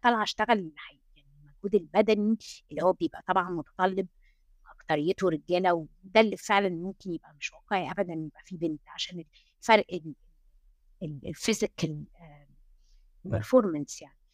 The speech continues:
Speaker 1: آآ، بس، بس أنا م-، أنا اشت-، طالعة أشتغل مهندسة بتعمل حاجات ليها علاقة بالهندسة، فأنا شايفة إن ده، أو أنا شُفت يعني، شُفت في مجالي وهاكمل لك المقارنة ما بيني وما بين زميلي ده، أنا شُفت في مجالي إن ما فيش فرق بين الtechnical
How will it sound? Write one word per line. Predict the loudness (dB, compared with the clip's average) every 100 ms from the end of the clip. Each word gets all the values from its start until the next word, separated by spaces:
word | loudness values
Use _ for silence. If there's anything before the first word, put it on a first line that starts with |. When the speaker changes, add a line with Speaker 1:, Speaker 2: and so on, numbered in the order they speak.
| _ _
Speaker 1:
آآ، | -4 -4 -2
بس، | -4 -6 -4
بس | -4 -2 -8 -12 -6
أنا | 0 2
م-، | 2
أنا | 0 -2 -2
اشت-، | -4 -2
طالعة | 2 2
أشتغل | 4 4
مهندسة | 6 6 4 0 -4 -10
بتعمل | -8 -6 -6 -12 -16
حاجات | -14 -10 -10 -10 _ -20 -12 -2
ليها | 0
علاقة | 2 0 -2
بالهندسة، | 0 0 0 -2 -2 -4 -8
فأنا | -10 -8 -2
شايفة | 2 2 2
إن | 0 2
ده، | 2 2 _ _ _ _ -4
أو | 0
أنا | 0
شُفت | 2 2 0 -10
يعني، | -8 -8 -10 -16 -20 _
شُفت | -6 -6 -10
في | -12 -10
مجالي | -6 -6 -4 -6 -8 _ _ -12
وهاكمل | -6 -4 -4 0 2 4
لك | 2
المقارنة | -2 -4 0 0
ما | 0
بيني | -2 0 0
وما | 0
بين | -4
زميلي | -2 -4 -4
ده، | -6
أنا | -6 -2
شُفت | -2 -4
في | -8
مجالي | -2 2 2
إن | 2 -2
ما |
فيش | -4 -4 0
فرق | 4 4 2
بين | 0 2 2 0 _ _ _ _
الtechnical | -16 -2 0 2 2